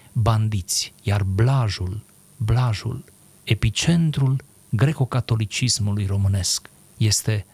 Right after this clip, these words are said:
numit focar de agitație. În noaptea dinspre douăzeci și opt spre douăzeci și nouă octombrie,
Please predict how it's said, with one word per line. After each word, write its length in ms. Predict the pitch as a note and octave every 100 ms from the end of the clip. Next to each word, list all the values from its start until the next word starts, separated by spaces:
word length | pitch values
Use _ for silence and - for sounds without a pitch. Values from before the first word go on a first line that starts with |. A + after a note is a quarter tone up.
| -
numit 760 | A2 G#2+ G#2+ C3 C#3 - - -
focar 840 | - - A#2 - - B2+ G2+ - - -
de 240 | G#2+ A2+
agitație. 800 | - G2 G2 - F#2 - B2+ - - - -
În 220 | - A#2 A#2
noaptea 440 | D#3 C#3+ - A#2+
dinspre 420 | G#2 G#2+ - A#2
douăzeci 400 | G#2+ A2+ A2 G2+
și 140 | - G2+
opt 400 | F2 - - -
spre 320 | - - -
douăzeci 400 | G2+ G#2+ G#2 G2
și 120 | F#2+ G#2
nouă 340 | G#2 G2+ G#2+ - -
octombrie, 760 | A2+ - G#2 F2+ F2+ F2 -